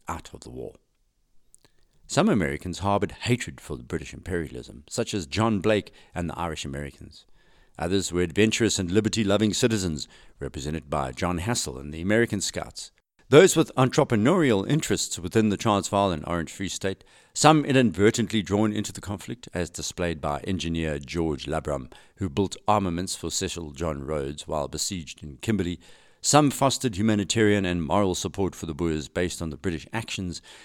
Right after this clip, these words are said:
and those who supported the British monarchy, such as Major Frederick Russell Burnham.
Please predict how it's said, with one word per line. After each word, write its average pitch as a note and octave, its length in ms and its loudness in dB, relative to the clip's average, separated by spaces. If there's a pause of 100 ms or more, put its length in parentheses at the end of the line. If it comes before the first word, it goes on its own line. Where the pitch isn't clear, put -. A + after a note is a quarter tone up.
(100)
and F2+ 160 -4
those G#2 400 4
who G#2+ 100 -8
supported G#2+ 520 -2
the F2 80 -8
British B2+ 320 -2
monarchy, G#2 520 -4 (280)
such - 280 -4
as E2 200 -4 (260)
Major F#2 340 -2
Frederick F2 440 -4 (100)
Russell C2 400 -4
Burnham. C#2+ 400 -8